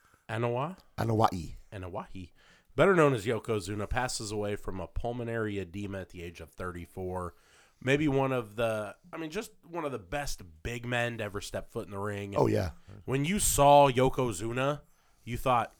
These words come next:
Speaker 1: "There's no way anybody can beat this guy."
Speaker 2: No.
Speaker 1: I mean, he had his finisher, but if he dropped that leg, he
Speaker 2: Oh,
Speaker 1: did
Speaker 2: it's
Speaker 1: the
Speaker 2: the
Speaker 1: big
Speaker 2: leg
Speaker 1: leg
Speaker 2: drop.
Speaker 1: drop. You're
Speaker 2: Yeah.
Speaker 1: like, "That's it. It's over."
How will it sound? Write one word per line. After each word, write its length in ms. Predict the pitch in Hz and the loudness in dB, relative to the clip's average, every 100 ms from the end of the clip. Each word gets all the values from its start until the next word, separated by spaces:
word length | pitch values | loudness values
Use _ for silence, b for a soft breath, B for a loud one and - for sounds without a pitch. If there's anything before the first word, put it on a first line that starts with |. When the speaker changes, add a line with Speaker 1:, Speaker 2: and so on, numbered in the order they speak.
| _ _ | _ _
Speaker 1:
"There's 300 | - 107 95 | -16 -16 -14
no 420 | 117 120 123 127 | -10 -6 -2 -2
way 460 | 131 123 131 110 98 | 0 0 -2 -2 -6
anybody 440 | 98 104 104 104 | -10 -10 -8 -10
can 240 | 95 101 90 | -10 -12 -8
beat 300 | 156 233 - | -8 -8 -8
this 300 | 98 82 - | -6 -6 -8
guy." 300 | 80 73 - - - | -6 -8 -10 -18 -12
Speaker 2:
No. 120 | - - - - b b b b b | -12 -10 -16 -16 b b b b b
Speaker 1:
I 100 | 135 131 | -4 -2
mean, 160 | 127 | -2
he 140 | 139 143 | -2 0
had 200 | 135 127 | 0 -2
his 160 | - | -6
finisher, 560 | - 120 135 - 160 165 - - _ _ _ _ | -6 -6 -6 -8 -10 -12 -20 -20 _ _ _ _
but 120 | 117 117 | -8 -6
if 100 | - | -6
he 100 | 113 | -4
dropped 300 | 120 117 - | -2 -2 -4
that 200 | 98 87 | -6 -6
leg, 320 | 104 90 80 | -6 -6 -4
he 60 | 113 | 2
Speaker 2:
Oh, 20 | |
Speaker 1:
did 60 | 110 | 2
Speaker 2:
it's 80 | - | 4
Speaker 1:
the 60 | |
Speaker 2:
the 40 | 101 | 4
Speaker 1:
big 160 | - 139 | 4 4
Speaker 2:
leg 80 | |
Speaker 1:
leg 240 | 131 131 - | 2 0 -2
Speaker 2:
drop. 0 | 120 104 - | -4 -4 -4
Speaker 1:
drop. 40 | 123 | -4
You're 120 | 123 | 0
Speaker 2:
Yeah. 60 | 113 | 0
Speaker 1:
like, 200 | 85 - | -2 -8
"That's 380 | 165 156 147 113 | -4 -4 -4 -6
it. 260 | 107 101 - | -6 -6 -10
It's 160 | 127 202 | -10 -4
over." 340 | 240 147 90 | -2 -2 -6